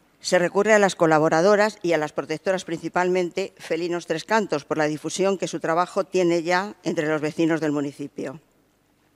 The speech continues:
Esto supone un enorme esfuerzo económico que no debe ser asumido por quienes de forma voluntaria trabajamos en el proyecto del control de las colonias felinas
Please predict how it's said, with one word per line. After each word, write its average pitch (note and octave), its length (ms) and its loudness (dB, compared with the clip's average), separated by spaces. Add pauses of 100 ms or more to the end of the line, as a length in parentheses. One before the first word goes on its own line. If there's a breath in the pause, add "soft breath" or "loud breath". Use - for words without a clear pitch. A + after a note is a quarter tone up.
(1040 loud breath)
Esto G#3 220 -4
supone G#3+ 460 0
un F#3+ 100 2
enorme F#3 340 0
esfuerzo F#3 420 -2
económico F#3 680 0
que D#3+ 140 0
no E3+ 120 2
debe F3 220 2
ser F3+ 220 0
asumido E3+ 480 2
por - 180 -8
quienes D3+ 220 -4
de D#3 100 -8
forma F#3 240 -2
voluntaria F3 480 -2
trabajamos E3+ 540 -2
en D#3+ 80 -2
el D#3 100 -2
proyecto D#3+ 380 -2
del E3 100 -2
control E3 320 -2
de D#3+ 80 -2
las D3+ 140 -6
colonias D#3 360 -4
felinas E3 440 0